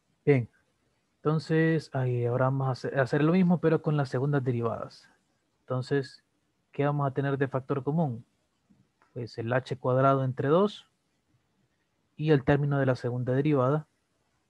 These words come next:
Y las constantes que van a ir multiplicando aquí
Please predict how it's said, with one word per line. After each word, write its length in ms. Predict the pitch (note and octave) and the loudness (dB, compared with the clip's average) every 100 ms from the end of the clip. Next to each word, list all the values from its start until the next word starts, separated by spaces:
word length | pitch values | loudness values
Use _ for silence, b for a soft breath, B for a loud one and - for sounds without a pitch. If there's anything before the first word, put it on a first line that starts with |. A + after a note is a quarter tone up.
| _ _ _ _ _ _ _ _ _ _ _ _ _ _ _ _ _ _ _ _ _ _ _ _ _ _ _ _ | _ _ _ _ _ _ _ _ _ _ _ _ _ _ _ _ _ _ _ _ _ _ _ _ _ _ _ _
Y 100 | D#3 | 0
las 120 | D#3+ D3 | 2 2
constantes 560 | C3+ B2 D3 D3 D3+ | -2 0 -2 0 0
que 80 | - | 0
van 160 | C#3+ D3 | 2 2
a 40 | |
ir 80 | D3 | 2
multiplicando 720 | C#3+ C3+ C3 C3 C3+ C#3+ C3+ | 0 -4 -4 -4 -2 -2 -2
aquí 360 | B2 D#3+ G3+ | -2 0 0